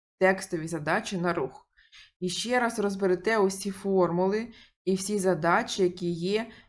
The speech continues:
під, е, цими маленькими підрозділами. Да? Далі, і ваш домашній номер, номер п'ятсот тридцять сьомий.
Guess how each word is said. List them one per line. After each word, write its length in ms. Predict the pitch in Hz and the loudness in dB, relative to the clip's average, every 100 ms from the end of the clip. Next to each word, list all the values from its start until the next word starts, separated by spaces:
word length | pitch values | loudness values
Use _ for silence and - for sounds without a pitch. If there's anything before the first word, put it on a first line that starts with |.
| _ | _
під, 340 | - 196 180 190 | -4 -4 -2 0
е, 320 | 185 175 175 - | 2 2 0 -8
цими 180 | - 180 | 0 2
маленькими 440 | 175 175 196 196 175 | 4 4 2 0 -2
підрозділами. 760 | 170 180 160 160 143 143 156 | 2 2 2 -2 -6 -6 -6
Да? 280 | 156 240 403 - _ - - - | -2 -2 -4 -10 _ -20 -20 -8
Далі, 380 | 180 180 151 - | 0 0 0 -4
і 80 | 190 | -4
ваш 180 | 240 269 | -4 -4
домашній 480 | 233 220 240 233 233 | -2 -2 -2 -4 -2
номер, 400 | 302 415 247 190 | -2 0 0 2
номер 260 | 196 196 | 2 2
п'ятсот 420 | 202 202 262 285 | 2 0 0 -2
тридцять 440 | 285 202 214 214 - | 0 -2 -2 -4 -2
сьомий. 560 | - 165 139 143 - | 0 0 -2 -10 -14